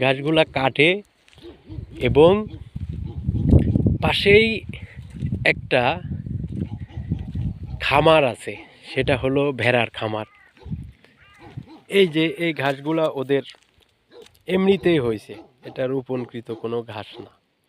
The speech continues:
এই ঘাসগুলা মাঝে মাঝে কাটে, রোল করে, এবং ওই যে ভেড়ার যে খামারটা, এই খামারের মধ্যে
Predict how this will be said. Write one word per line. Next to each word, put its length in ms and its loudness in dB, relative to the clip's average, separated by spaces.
এই 100 -8
ঘাসগুলা 480 0
মাঝে 240 0
মাঝে 160 -2
কাটে, 300 -2
রোল 160 2
করে, 220 4
এবং 160 -2
ওই 180 2
যে 160 0
ভেড়ার 300 0
যে 80 0
খামারটা, 500 0
এই 80 6
খামারের 560 2
মধ্যে 280 4